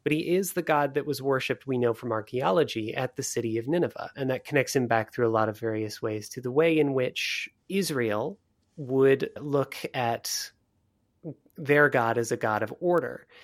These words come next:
And Dagon then was the god of the Philistines and was therefore a god of chaos. And he was tied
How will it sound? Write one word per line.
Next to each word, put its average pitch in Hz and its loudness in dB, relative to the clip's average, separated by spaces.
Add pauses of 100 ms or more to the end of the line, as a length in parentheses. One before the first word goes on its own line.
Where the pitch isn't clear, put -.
(300)
And 123 0
Dagon 120 2
then 110 2
was 110 -4
the - -2
god 107 0
of 113 -4
the 127 -4
Philistines 110 -2
and 113 0
was 113 -2
therefore 127 2
a 107 -2
god 110 -4
of 110 -6
chaos. - -4
And 113 -10
he 143 0
was 123 2
tied 110 -2